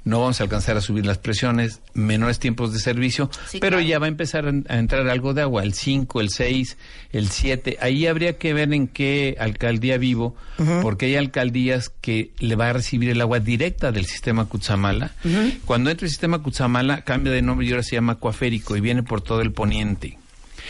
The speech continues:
Speaker 3: Ok.
Speaker 1: Entonces, las alcaldías que están en el poniente, Miguel Hidalgo, Álvaro Obregón, Coajimalpa, Magdalena Contreras y Tlalpan, se les puede normalizar el servicio entre lunes y martes porque
Speaker 2: Ok.
Speaker 1: están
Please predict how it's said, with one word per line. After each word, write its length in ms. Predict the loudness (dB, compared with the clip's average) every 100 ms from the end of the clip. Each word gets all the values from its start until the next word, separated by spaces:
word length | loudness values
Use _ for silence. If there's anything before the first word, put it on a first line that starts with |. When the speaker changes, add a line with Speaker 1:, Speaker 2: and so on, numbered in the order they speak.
| -4
Speaker 3:
Ok. 160 | -2 2
Speaker 1:
Entonces, 400 | 2 2 0 -4
las 420 | -2 0 0 -2 -2
alcaldías 580 | -2 0 0 2 0
que 120 | 0 -2
están 260 | 0 2
en 140 | 2 2
el 140 | 0
poniente, 460 | 0 0 0 0 0
Miguel 380 | 2 2 2
Hidalgo, 600 | 2 2 0 0 -2 -4 -4 -12 -14 -14 -12 -4
Álvaro 420 | 0 2 2 2
Obregón, 520 | 2 0 2 2 0
Coajimalpa, 840 | 0 0 2 2 2 0 -2 -4 -4
Magdalena 560 | -2 0 0 2 2 0
Contreras 640 | 0 0 0 0 0 -2
y 100 | -4
Tlalpan, 540 | -2 0 0 0 -2 -4 -12 -20 -20 -20 -20 -16 -8
se 200 | -2 0
les 160 | 0
puede 160 | 0 2
normalizar 480 | 2 2 0 0 -2
el 60 |
servicio 360 | -2 -2 0 0
entre 180 | 0 0
lunes 340 | 2 2 2
y 40 | 2
martes 440 | 0 -2 -4 -4 -4
porque 240 | -2 0 2
Speaker 2:
Ok. 60 |
Speaker 1:
están 340 | 2 2 2